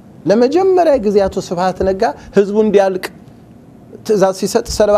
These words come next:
ከሆኑት አንዱ አቶ መኮንን፣ አቶ ልጃለም ታዬ ናቸው፣ የሰማንያ ዓመት ሽማግሌ። እና ይህንን በማድረግ የወያኔ ድርጅት በወልቃይት ጠገዴ ህዝብ ላይ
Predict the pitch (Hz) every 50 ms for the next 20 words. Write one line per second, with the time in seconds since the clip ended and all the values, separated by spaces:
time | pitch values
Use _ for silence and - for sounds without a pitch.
0 | 196 196 - 208 208 214 214 - 233 - 277 - 277 269 - 285 269 - - 277
1 | 240 220 202 190 - - - - 156 - - 190 180 175 170 165 160 151 147 151
2 | 139 147 143 - - - 151 156 151 190 190 196 175 170 - 185 180 160 151 147
3 | 135 120 - 151 127 - 151 139 127 127 123 120 123 123 113 - - 135 123 117
4 | 113 127 147 196 254 302 339 370 - - - - - - 165 147 214 240 254 262
5 | 262 277 262 233 208 165 202 214 226 254 277 277 311 320 330 302 - - - -
6 | - - 143 156 160 170 175 175 175 170 185 185 190 196 185 175 151 135 117 104
7 | - - - - - - 53 - 104 123 156 196 240 - 339 311 - - - -
8 | - - - 131 165 180 196 202 196 - 202 214 208 208 208 190 208 185 233 220
9 | 226 180 170 220 233 220 226 233 269 285 311